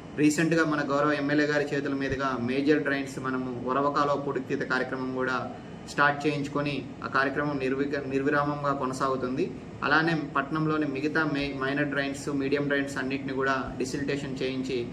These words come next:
పట్టణంలో ఎవరికీ ఎలాంటి ఇబ్బంది లేకుండా తీసుకుంటామనే చర్యలు తెలియజేస్తున్నాం. అలానే ఈరోజు పందుల పెంపకందారులు కూడా మీటింగ్ పెట్టి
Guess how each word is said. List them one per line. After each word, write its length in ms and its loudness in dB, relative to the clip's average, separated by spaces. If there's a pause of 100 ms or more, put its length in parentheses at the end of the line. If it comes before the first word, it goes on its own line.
(240)
పట్టణంలో 400 2
ఎవరికీ 400 2
ఎలాంటి 380 2
ఇబ్బంది 260 -4
లేకుండా 560 -2 (260)
తీసుకుంటామనే 560 0
చర్యలు 560 -2 (220)
తెలియజేస్తున్నాం. 720 0 (400)
అలానే 500 4 (160)
ఈరోజు 640 4 (540)
పందుల 260 6
పెంపకందారులు 760 2
కూడా 460 2 (180)
మీటింగ్ 380 0
పెట్టి 480 0